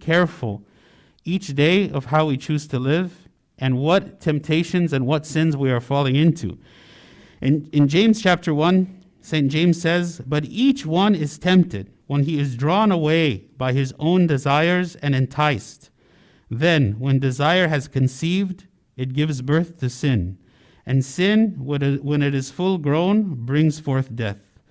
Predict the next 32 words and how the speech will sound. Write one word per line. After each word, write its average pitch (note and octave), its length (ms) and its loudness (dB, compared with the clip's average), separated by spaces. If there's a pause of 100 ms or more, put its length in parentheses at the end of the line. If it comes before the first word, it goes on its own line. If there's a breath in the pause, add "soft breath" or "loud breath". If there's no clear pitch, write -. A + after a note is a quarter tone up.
(440 soft breath)
This, G#3+ 240 0
we G3+ 140 0
call G3+ 240 2
it F#3 100 2
the C#3 100 0
sin E3+ 280 2
cycle, B2 480 -2 (380)
right? D3+ 260 -2
It D3+ 100 -6
starts A3+ 360 2
out G#3 260 2
very F3+ 300 2
small. D#3+ 440 2
We A#2+ 280 -4
have F3 160 2
a E3 60 0
temptation. C#3 800 -2 (720 soft breath)
But C3+ 160 -4
then F#3+ 200 4
by F3 120 4
this F3+ 240 0
temptation, E3 640 0
when C3+ 140 2
I B2+ 80 4
give C#3+ 200 0
in D#3 180 4
to D3+ 180 0
it, F#3 240 -2
we C#3 160 -2
are C3 100 0
drawn D3 500 2
away A2+ 600 -4